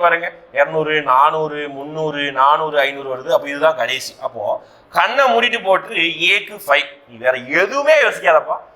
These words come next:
லோடி வம்சத்துல ஒரே ஒரு மன்னர் தான் இருக்கு, ரைட்? அப்படியே முன்னாடி வா, தொடக்கத்துல இருக்கக்கூடிய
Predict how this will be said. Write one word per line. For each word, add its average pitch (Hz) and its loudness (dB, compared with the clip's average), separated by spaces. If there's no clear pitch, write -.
லோடி 208 4
வம்சத்துல 202 0
ஒரே 208 6
ஒரு 208 4
மன்னர் 160 2
தான் 156 4
இருக்கு, 117 -4
ரைட்? 117 -4
அப்படியே 226 4
முன்னாடி 185 0
வா, - -2
தொடக்கத்துல 269 2
இருக்கக்கூடிய 240 0